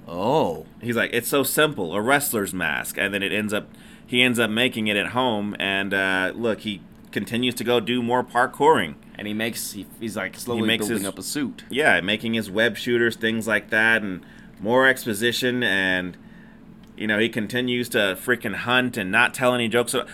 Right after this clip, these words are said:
Speaker 2: see, we make it seem like this movie is funny right now because we're sitting here just, you know, clowning on it, but
Speaker 1: I mean,
Speaker 2: this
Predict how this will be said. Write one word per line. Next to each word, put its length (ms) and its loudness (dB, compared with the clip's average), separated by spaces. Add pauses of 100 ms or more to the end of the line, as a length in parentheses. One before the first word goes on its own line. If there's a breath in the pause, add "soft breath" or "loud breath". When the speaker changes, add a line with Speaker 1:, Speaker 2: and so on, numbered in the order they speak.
Speaker 2:
see, 300 -2 (180 loud breath)
we 360 4
make 260 6
it 100 2
seem 140 0
like 140 2
this 160 0
movie 240 4
is 120 -2
funny 360 4
right 280 4
now 340 0 (160 loud breath)
because 280 2
we're 140 2
sitting 260 2
here 120 2
just, 280 -4 (180)
you 120 0
know, 120 4
clowning 440 2
on 160 2
it, 100 -4
but 160 0 (260 loud breath)
Speaker 1:
I 40 -10
mean, 120 -4
Speaker 2:
this 380 6